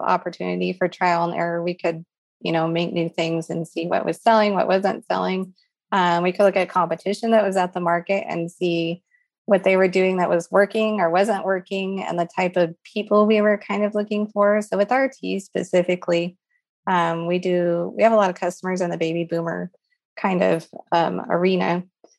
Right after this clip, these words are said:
And there's really kind of two markets for tea is that generation, um, and those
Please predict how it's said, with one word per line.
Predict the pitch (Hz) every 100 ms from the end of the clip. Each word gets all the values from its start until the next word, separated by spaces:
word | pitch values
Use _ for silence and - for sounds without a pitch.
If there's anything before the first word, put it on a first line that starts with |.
| _ _
And | 202 180 175 165 175
there's | 180 190 196
really | 208 196 185
kind | 190 180
of | 170
two | - 196
markets | 180 170 165 170 -
for | 180
tea | - 185 165
is | 165
that | 175 165 -
generation, | 165 160 175 170 - 175 165 175 - _ -
um, | 175 160 156 170 170 -
and | 175 170
those | 175 165 165 - -